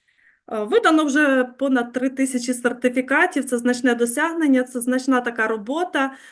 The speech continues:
Ну, е, ну, ще дуже багато всього, а ще, окрім того, я вже казала, багато благодійних заходів. Я то створила громадську організацію «Крок до зіркової мрії», так,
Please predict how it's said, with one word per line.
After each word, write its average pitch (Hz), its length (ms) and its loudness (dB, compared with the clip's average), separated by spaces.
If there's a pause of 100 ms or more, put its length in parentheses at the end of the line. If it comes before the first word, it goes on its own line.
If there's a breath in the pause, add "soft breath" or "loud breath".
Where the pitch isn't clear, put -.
(160 loud breath)
Ну, 285 360 -2
е, 220 340 -4 (240)
ну, 370 320 -4
ще - 240 -2
дуже 320 240 0
багато 277 480 -2
всього, 339 600 -4
а 233 160 -6
ще, 302 300 -4
окрім 262 420 -6
того, 294 240 -6
я 220 140 -4
вже 233 140 -10
казала, 233 360 -4
багато 240 420 -6
благодійних 247 640 -2
заходів. 226 560 -2 (260 loud breath)
Я 277 100 0
то 277 160 -4
створила 349 600 2
громадську 247 460 0
організацію 247 840 -2
«Крок 247 200 -4
до 240 100 -4
зіркової 240 540 -2
мрії», 285 400 2
так, 254 300 -4